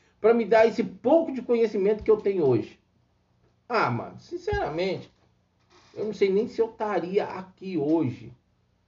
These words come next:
pregando a palavra do Senhor. Olha, de,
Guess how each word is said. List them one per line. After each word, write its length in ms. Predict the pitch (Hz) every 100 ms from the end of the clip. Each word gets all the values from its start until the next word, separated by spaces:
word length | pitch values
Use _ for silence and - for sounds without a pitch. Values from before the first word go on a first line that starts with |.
| _ _
pregando 640 | 165 156 123 156 170 170 156
a 40 |
palavra 400 | 127 135 139 143
do 160 | 139 135
Senhor. 560 | - 117 117 123 135 - _ _ _ _ _ _ _ _ _ _ _ _ _ _ _ 175
Olha, 340 | 180 147 - -
de, 720 | 139 127 208 220 202 139 104